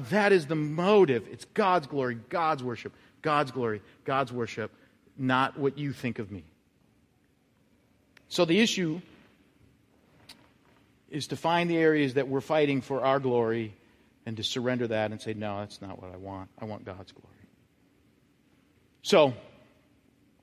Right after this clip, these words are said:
as we do this, I would like to maybe just give us a moment. Why don't, why don't we just pray? Why don't we just bow our head and ask ourselves, okay, in an illustrative sort of way,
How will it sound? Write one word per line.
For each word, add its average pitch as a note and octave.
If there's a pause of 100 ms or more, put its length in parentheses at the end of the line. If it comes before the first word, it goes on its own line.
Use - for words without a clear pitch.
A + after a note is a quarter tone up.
(440)
as C#3+
we C#3
do D3
this, C3
I B2+
would C3
like B2+
to B2+
maybe B2+
just A#2
give B2
us A#2
a B2
moment. A2
Why A#2
don't, B2
why C#3
don't C3
we C3
just A#2+
pray? B2 (840)
Why C3+
don't D3+
we C#3
just B2
bow C3
our C#3
head A#2 (640)
and A#2+
ask C3+
ourselves, C3
okay, C3 (460)
in A#2+
an G#2 (480)
illustrative C3+
sort C3
of F#2+
way, B2+